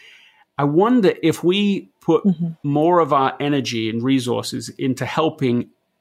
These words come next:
Speaker 1: individuals and families be happy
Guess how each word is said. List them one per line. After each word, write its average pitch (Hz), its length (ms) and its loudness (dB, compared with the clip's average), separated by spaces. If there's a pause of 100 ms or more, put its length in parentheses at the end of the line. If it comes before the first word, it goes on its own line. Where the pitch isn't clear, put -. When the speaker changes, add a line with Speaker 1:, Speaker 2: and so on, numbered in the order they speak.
Speaker 1:
individuals 135 1000 0 (300)
and 127 240 0
families 120 600 0
be 120 400 -4 (260)
happy 151 720 -2